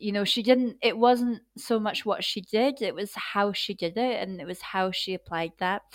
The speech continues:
And I think that with bullying and, um, teasing and name-calling, it can become this big monster at school, and it can be really challenging for, um, teachers and,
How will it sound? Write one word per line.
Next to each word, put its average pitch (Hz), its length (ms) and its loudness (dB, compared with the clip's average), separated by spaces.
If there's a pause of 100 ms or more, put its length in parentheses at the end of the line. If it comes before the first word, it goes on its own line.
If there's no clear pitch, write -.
(400)
And 202 80 0
I 202 60 0
think 214 420 -2 (160)
that 185 180 2
with 190 280 -4
bullying 190 640 4
and, 156 420 -6 (580)
um, 160 640 0 (800)
teasing 208 440 0
and 180 120 -4
name-calling, 196 540 0
it - 160 -6
can 190 260 -6
become 202 420 -4
this 208 220 -2
big 185 500 0 (500)
monster 196 540 0
at - 100 -2
school, 190 380 0
and 170 120 -4
it 143 120 -6
can 180 160 -8
be 180 560 -4 (360)
really 240 340 2 (100)
challenging 185 640 0
for, 165 720 2
um, 160 580 -4 (1160)
teachers 170 920 2
and, 160 640 -2